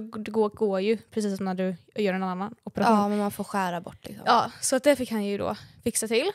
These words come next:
Speaker 1: Och sen tycker jag även att min tipp, nästipp är finare från höger sida. Eller då är jag jättenöjd med den. Men
Speaker 2: Mm.
Speaker 1: från vänster sida så är jag inte nöjd med den. Jag vill vara lika nöjd från båda sidorna.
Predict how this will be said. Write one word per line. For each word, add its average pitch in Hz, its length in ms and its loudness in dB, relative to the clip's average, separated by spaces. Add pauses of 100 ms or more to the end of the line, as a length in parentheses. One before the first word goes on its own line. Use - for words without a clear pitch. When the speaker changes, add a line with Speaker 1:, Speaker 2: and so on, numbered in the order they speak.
(440)
Speaker 1:
Och - 280 -4
sen 226 280 -2
tycker 214 340 -2
jag 196 140 2
även 190 160 -4
att - 300 -10
min 190 300 -4 (120)
tipp, 285 200 -4 (460)
nästipp 226 560 -2
är 202 160 -2
finare 214 600 -2
från 214 180 -6
höger 208 280 -6
sida. - 280 -2 (360)
Eller 233 100 2
då 254 140 8
är 240 40 8
jag 196 80 2
jättenöjd 226 560 0
med 196 200 -6
den. 196 200 -6 (200)
Men 240 200 4
Speaker 2:
Mm. 220 140 2 (140)
Speaker 1:
från - 180 -6
vänster 208 340 0
sida 202 380 0 (300)
så 196 320 0
är 196 60 0
jag 202 100 2
inte 285 160 -2
nöjd 294 160 0
med 185 160 -6
den. 220 140 -2 (160)
Jag 208 180 -4
vill 202 220 -2
vara 262 120 0
lika 277 220 -2
nöjd 214 180 -4
från 220 100 -4
båda 202 160 0
sidorna. 214 300 -2